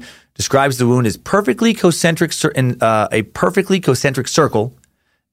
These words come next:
as if a large sewing needle had impaled her skin. Uh-huh. It's weird that you would go right to sewing needle, though. But when Carolyn told Ed and Lorraine Warren this story,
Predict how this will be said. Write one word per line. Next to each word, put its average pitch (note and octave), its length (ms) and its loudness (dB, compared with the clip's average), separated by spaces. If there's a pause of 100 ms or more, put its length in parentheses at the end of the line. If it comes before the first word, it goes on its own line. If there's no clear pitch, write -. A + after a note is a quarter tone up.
(120)
as D3 260 0
if F3+ 200 2
a D#3 120 4
large D#3+ 300 2
sewing F#3+ 380 2
needle A#2 280 2
had A2 160 0
impaled G2+ 400 -2
her G2 140 -2
skin. - 400 -6 (560)
Uh-huh. G2+ 340 0 (300)
It's - 140 -16
weird A#2 160 0
that G#2+ 60 0
you G#2 60 2
would G2+ 60 -4
go G#2 100 2
right F#2+ 180 -2
to G2+ 60 -12
sewing F2+ 280 -2
needle, D#2+ 180 -6
though. E2 240 -6 (440)
But A#2 100 2
when A#2+ 140 0
Carolyn F3+ 320 2
told E3 200 2
Ed D3 100 2
and D3 100 0
Lorraine C3 280 2
Warren C3 240 2
this A#2 140 -2
story, A2+ 460 0